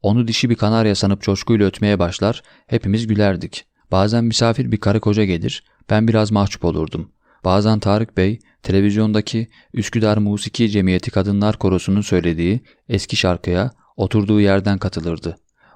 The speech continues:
Bazen dar sokakta iki araba burun buruna gelir, iki şoför inatla birbirine yol vermez, ağız dalaşına girişir,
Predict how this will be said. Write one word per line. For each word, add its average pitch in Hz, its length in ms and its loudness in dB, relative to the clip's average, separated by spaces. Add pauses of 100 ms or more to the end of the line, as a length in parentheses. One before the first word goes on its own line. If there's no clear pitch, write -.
Bazen 107 380 2
dar 117 140 2
sokakta 101 420 -2
iki 104 220 0
araba 92 380 0 (280)
burun 107 260 2
buruna 90 280 2
gelir, 87 460 -4 (260)
iki 127 200 -4
şoför 107 340 -2
inatla 110 440 0
birbirine 95 340 2
yol 87 220 0
vermez, 85 460 -4 (220)
ağız 104 300 2
dalaşına 90 400 0
girişir, 85 540 -6